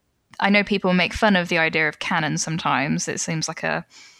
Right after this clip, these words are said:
pedantic way for fans to be fans. But everything does kind of have to correspond with what's come before and what's going to come. And if Lucasfilm are planning content years a-, ahead, um, they, they just have to have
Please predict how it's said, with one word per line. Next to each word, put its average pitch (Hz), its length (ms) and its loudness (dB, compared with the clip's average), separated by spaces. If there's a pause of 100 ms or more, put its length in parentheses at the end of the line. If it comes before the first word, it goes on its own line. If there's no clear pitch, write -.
(340)
pedantic 170 480 -2
way 156 200 0
for 170 140 -6
fans 160 320 -2
to - 80 -6
be 156 80 -4
fans. 165 600 -2 (880)
But 175 300 2 (100)
everything 214 360 0
does 196 200 2
kind 190 180 0
of 175 180 0
have - 300 -4
to - 80 -10
correspond 165 640 -2
with 160 100 -10
what's - 180 -4
come 170 140 -2
before 160 300 -2
and 160 100 -2
what's - 140 -4
going 170 240 -2
to - 80 -10
come. 131 280 -6
And 165 140 -2
if - 160 -8
Lucasfilm 180 440 -2
are 165 40 -2
planning 165 380 -2
content 170 480 -2
years 170 400 -2
a-, - 100 -12 (220)
ahead, 165 480 -2 (720)
um, 165 400 0 (800)
they, - 160 2
they 185 200 0
just 180 180 -4
have 170 180 -6
to 165 160 -4
have 160 200 -2